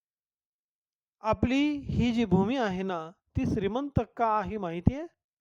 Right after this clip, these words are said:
सोन्याच्या किंवा हिऱ्याच्या खाणीच्या पोटात आहेत म्हणून नव्हे, तर या जुबेदासारख्या लोकांमुळेच तिचं ऐश्वर्य वाढणार आहे. तबस्सुम नुसती तिथं बसली होती, तिला काहीच कळत नव्हतं.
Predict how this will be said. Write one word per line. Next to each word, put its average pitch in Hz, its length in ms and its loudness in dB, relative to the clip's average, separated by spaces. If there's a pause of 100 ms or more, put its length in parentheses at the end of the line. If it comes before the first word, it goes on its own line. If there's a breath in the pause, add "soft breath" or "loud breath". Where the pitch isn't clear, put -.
(600 soft breath)
सोन्याच्या 226 600 4
किंवा 277 340 -2
हिऱ्याच्या 214 520 0
खाणीच्या 269 420 -2
पोटात 220 480 0
आहेत 214 300 -6
म्हणून 202 320 -2
नव्हे, 190 400 -2 (520 soft breath)
तर 220 120 -2
या 202 360 -2 (140)
जुबेदासारख्या 175 960 2
लोकांमुळेच 160 1000 -4 (360)
तिचं 208 280 -2
ऐश्वर्य 180 640 -4 (200)
वाढणार 156 460 -8
आहे. 160 180 -14 (800)
तबस्सुम 196 540 2
नुसती 214 260 0
तिथं 202 340 -4
बसली 160 340 -2
होती, 170 380 -4 (500 soft breath)
तिला 240 140 0
काहीच 208 360 0
कळत 220 280 -2
नव्हतं. 156 420 -8